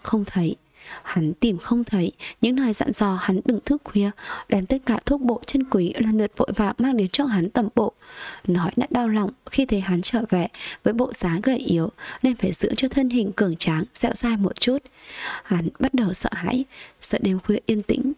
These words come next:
cái gì cũng đều nghe thấy cả. Cũng có lẽ sợ đêm khuya, cái gì cũng đều nghe không thấy.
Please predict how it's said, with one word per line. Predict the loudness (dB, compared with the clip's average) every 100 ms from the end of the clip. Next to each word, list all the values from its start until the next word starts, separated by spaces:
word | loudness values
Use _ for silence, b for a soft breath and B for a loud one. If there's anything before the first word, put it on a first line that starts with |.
| -2
cái | -2
gì | 0 0
cũng | 0 0
đều | 0 0
nghe | 0 0
thấy | 0 0
cả. | 0 -2 -6 B B B B
Cũng | -2 0
có | 0 0
lẽ | 0 0 -2 -4 _
sợ | -4 -2 0
đêm | 0 0
khuya, | 0 0 0 B B B
cái | 0
gì | 2 0
cũng | 0 0 2
đều | 0 0
nghe | 0
không | 0 0 0
thấy. | 0 0